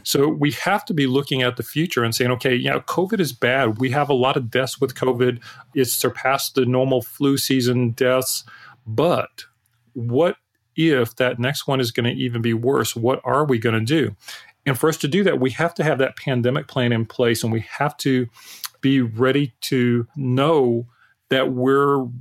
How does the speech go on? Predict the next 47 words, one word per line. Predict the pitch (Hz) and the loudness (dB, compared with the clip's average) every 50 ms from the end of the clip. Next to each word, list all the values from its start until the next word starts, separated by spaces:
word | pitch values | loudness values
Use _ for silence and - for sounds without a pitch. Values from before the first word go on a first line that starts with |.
| 123 123 123 | -14 -12 -6
ready | 123 131 135 139 151 160 | 0 0 2 2 2 0
to | 151 - - - 131 127 123 123 131 - - | -2 -4 -4 -2 0 0 2 0 0 -2 -2
actually | - 131 131 - - 135 123 | -4 -4 -4 -2 -2 0 0
initiate | 120 120 131 127 123 - 135 127 117 120 - 110 | 2 2 0 0 2 2 2 2 2 0 0 -2
what | 123 131 123 | -2 0 0
that | - 123 - - | 0 -2 -2 -4
plan | - - 127 120 117 113 | -6 -4 -2 0 0 2
is. | 117 117 110 107 101 101 - - _ _ _ _ _ _ _ _ _ _ _ _ _ _ _ _ _ _ - - | 0 0 0 -2 -4 -8 -10 -12 _ _ _ _ _ _ _ _ _ _ _ _ _ _ _ _ _ _ -20 -12
So | - - 165 | -2 -2 0
I | - 156 | 0 0
think | 147 - 220 254 - - | 0 0 0 0 0 0
we | 240 190 | 0 2
had | 170 147 127 | 2 2 0
some | - 139 131 | 0 0 2
issues | 131 131 - - 131 120 120 | 2 2 2 0 0 0 0
with | 127 127 120 117 _ - | 0 0 -2 -2 _ -4
that | - 117 113 113 117 - - _ - | -2 0 2 2 0 0 -4 _ -6
at | - 139 113 | -6 -4 -4
the | - | -2
beginning | 117 117 110 113 120 117 120 117 113 | -4 -4 0 0 0 2 2 0 0
as | 110 107 | -2 -2
well. | 113 110 113 107 104 110 - - - _ _ _ - - - _ _ _ _ - | 0 0 0 0 0 0 -2 -4 -6 _ _ _ -20 -20 -20 _ _ _ _ -8
So | - - 139 139 139 151 - - _ _ - | 0 2 2 4 4 2 -2 -6 _ _ -4
we | 147 156 180 156 | -2 0 0 2
did | 147 196 190 | 2 0 2
have | 160 151 131 113 | 2 2 0 0
a | 117 | 0
plan | 117 - - 117 113 110 113 113 | -2 -2 -4 -2 -2 -2 -2 -4
in | - - 127 | -4 -4 -2
the | 117 117 | 0 0
United | 113 113 107 107 107 110 - | 0 0 0 0 -2 -2 -4
States | - 120 113 110 - - | -2 0 0 0 0 0
on, | 113 113 - | 0 0 0
on | - 120 117 | 0 -2 0
different | 110 120 120 - 123 113 | 0 0 -2 -4 -8 -4
things | - 117 110 107 | -2 -2 -2 -2
to | - 117 | -2 -4
do. | 107 110 107 | -2 -2 -2
We | 107 127 131 | 0 0 0
had | 123 135 139 143 151 160 | 0 0 0 2 2 2
an | 151 135 | 2 2
idea | 131 123 123 117 117 120 120 | 2 2 2 2 2 2 2
of | 113 - - | 0 -2 -2
quarantining | - 135 127 127 123 120 - 127 120 117 | -2 0 0 0 -2 -2 -2 -2 0 0
and | 113 110 107 | 0 0 -2
isolating. | - - 113 110 - - 117 107 104 101 104 101 107 - _ _ _ _ _ _ _ _ _ _ _ - - - | -2 -2 -2 -2 -2 -2 -2 0 0 0 -2 -2 -6 -10 _ _ _ _ _ _ _ _ _ _ _ -18 -8 -2
But | 139 127 131 - | 0 2 2 0